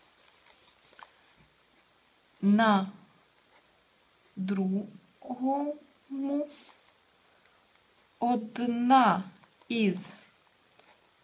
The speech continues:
трьох, що залишилась,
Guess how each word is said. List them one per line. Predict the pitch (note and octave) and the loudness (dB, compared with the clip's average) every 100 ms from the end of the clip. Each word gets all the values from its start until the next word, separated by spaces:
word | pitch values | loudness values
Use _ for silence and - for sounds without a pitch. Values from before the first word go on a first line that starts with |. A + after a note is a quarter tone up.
| _ _ _ _ _ _ _ _ _ | _ _ _ _ _ _ _ _ _
трьох, | - A#3 A#3 B3+ A#3 E3+ - - - _ _ _ _ _ _ _ _ _ _ _ _ _ _ _ _ _ _ _ _ | -6 -4 0 2 4 2 -2 -10 -20 _ _ _ _ _ _ _ _ _ _ _ _ _ _ _ _ _ _ _ _
що | - - - - A3+ G3 F#3+ - - - - _ _ _ _ _ _ _ _ _ _ _ _ _ B3 | -10 -8 -4 0 0 0 -4 -14 -20 -20 -20 _ _ _ _ _ _ _ _ _ _ _ _ _ -10
залишилась, | G3 G#3+ A3 A3 A3 A3+ A3+ G3 | -6 0 2 0 -2 -2 -2 -2